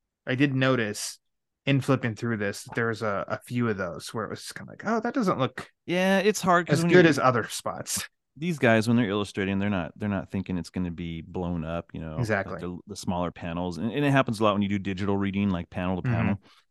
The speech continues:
Speaker 2: and you'll read stuff, you're like, "Oh, that looks really bad," you know? Um,
Speaker 1: Yeah.
Speaker 2: but
Speaker 1: And I
Speaker 2: it's,
Speaker 1: wouldn't
Speaker 2: it's
Speaker 1: say that, but I mean, the page before has this awesome splash page.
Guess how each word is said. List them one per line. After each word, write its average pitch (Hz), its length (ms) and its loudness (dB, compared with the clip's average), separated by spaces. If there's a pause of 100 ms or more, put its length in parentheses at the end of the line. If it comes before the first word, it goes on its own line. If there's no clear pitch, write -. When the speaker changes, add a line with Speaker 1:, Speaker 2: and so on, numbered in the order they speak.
(180)
Speaker 2:
and 98 100 0
you'll 95 120 4
read 95 160 0
stuff, 104 180 -4
you're 92 100 -6
like, 85 120 -10
"Oh, 143 160 -2
that 120 120 -2
looks - 280 -10
really 92 220 -8
bad," 80 520 -14
you 87 80 -10
know? 82 300 -12 (240)
Um, 82 260 -8
Speaker 1:
Yeah. 107 240 2
Speaker 2:
but 80 280 -6
Speaker 1:
And 185 100 8
I 202 40 10
Speaker 2:
it's, 208 60 6
Speaker 1:
wouldn't 220 180 10
Speaker 2:
it's - 60 2
Speaker 1:
say 214 140 8
that, 123 380 6 (340)
but 151 180 4
I 147 80 6
mean, 143 260 0 (260)
the 147 100 -4
page 160 320 4
before 131 400 -2
has 120 180 -2
this 120 160 -8 (140)
awesome 127 320 2
splash - 420 -4
page. 104 340 -6